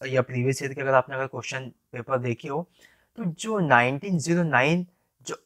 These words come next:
एक्ट है, उसके बाद फिर आया था, अ,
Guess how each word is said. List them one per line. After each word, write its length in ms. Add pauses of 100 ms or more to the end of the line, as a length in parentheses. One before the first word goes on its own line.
एक्ट 300
है, 160 (280)
उसके 340
बाद 300
फिर 360 (200)
आया 260
था, 220 (400)
अ, 420